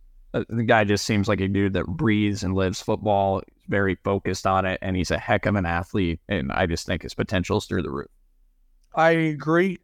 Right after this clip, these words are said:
Speaker 2: I would also put Wesley Fair.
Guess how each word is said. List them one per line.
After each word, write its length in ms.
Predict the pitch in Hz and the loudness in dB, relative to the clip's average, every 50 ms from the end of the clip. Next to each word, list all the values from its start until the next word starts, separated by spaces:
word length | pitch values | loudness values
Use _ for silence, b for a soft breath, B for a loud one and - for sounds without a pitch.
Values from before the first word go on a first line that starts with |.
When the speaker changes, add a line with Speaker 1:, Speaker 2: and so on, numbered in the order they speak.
| _ - | _ -2
Speaker 2:
I 120 | 156 151 | 2 2
would 120 | 160 156 | 4 4
also 260 | 151 156 151 - 165 151 | 4 4 4 2 -2 -4
put 480 | - - 156 151 143 143 139 - - _ _ _ _ _ _ _ | -2 0 2 2 4 2 2 -2 -4 _ _ _ _ _ _ _
Wesley 640 | - 160 139 147 147 139 - - - 160 147 139 127 - - _ _ | -10 -2 2 2 2 2 2 -4 -4 -2 -2 -2 -2 -6 -12 _ _
Fair. 380 | - 135 123 120 123 127 139 | -2 -2 0 0 -2 -4 -6